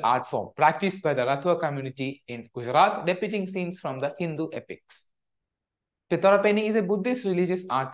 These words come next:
tradition that emerged in the ancient kingdom of Magadha, portraying the life of Lord Buddha. ഇതിൽ ഏതാണ് ശരി ഉത്തരം? Okay,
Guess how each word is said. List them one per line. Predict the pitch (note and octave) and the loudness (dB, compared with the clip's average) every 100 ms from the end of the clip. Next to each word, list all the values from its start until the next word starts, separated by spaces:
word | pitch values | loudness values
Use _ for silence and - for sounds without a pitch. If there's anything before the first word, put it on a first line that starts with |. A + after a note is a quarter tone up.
| C3 | -6
tradition | C3 C3+ G#3 | -4 -2 0
that | F3 D3+ C3+ | 0 -2 -4
emerged | D#3+ F#3+ F#3 D#3+ | 0 0 0 -6
in | C3+ | -4
the | B2+ | -2
ancient | C#3+ D#3+ D#3+ F3 | -2 -4 -2 -6
kingdom | D#3+ C3 C3+ | -6 -8 -8
of | C3+ - | -8 -8
Magadha, | A2+ A#2+ C#3+ E3+ | -8 -4 -2 -2
portraying | C3 B2+ C3 C3 | -6 -8 -8 -6
the | A#2+ | -2
life | A#2 A#2+ - - | -2 -2 -8 -12
of | C#3 D3 A2+ | -10 -10 -4
Lord | A#2+ A#2+ A2 | -4 -4 -6
Buddha. | A2+ A2 G#2 - _ _ _ - | -10 -8 -8 -10 _ _ _ -2
ഇതിൽ | D3 C#3 | -2 2
ഏതാണ് | C#3 D#3+ F3 F3 | 4 6 6 4
ശരി | D#3 C#3 | 0 -2
ഉത്തരം? | C3+ A2 - _ _ _ _ _ _ _ _ _ _ _ _ _ _ _ _ _ - | -2 -6 -8 _ _ _ _ _ _ _ _ _ _ _ _ _ _ _ _ _ -8
Okay, | C#3 C3 | -4 -4